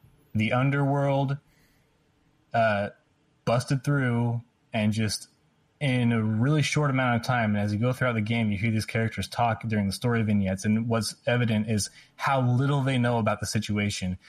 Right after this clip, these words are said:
how surprised, how taken by surprise everyone is. Um, basically, the power structure in the nation is completely crushed. It's, it's chaos,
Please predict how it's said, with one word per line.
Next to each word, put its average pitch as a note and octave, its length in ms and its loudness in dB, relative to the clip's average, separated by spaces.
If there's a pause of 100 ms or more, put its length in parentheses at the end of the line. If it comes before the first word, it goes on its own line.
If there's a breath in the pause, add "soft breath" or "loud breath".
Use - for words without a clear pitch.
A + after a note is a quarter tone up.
(160 loud breath)
how A#2+ 160 0
surprised, A2+ 800 0
how A2+ 80 0
taken C3+ 260 -2
by B2+ 100 0
surprise G2+ 520 -2
everyone F#2+ 340 -2
is. E2+ 280 -8 (600 loud breath)
Um, G2 440 0 (300)
basically, A#2 640 -2 (960)
the A#2 480 0 (160)
power C3 240 0
structure A2 580 -2
in B2 120 2
the A#2 60 2
nation A2 480 0 (100)
is G#2+ 140 -4
completely G2+ 360 -4
crushed. D3+ 520 0 (540 soft breath)
It's, G#2+ 220 -2 (100)
it's G2+ 160 -2
chaos, A2 720 -2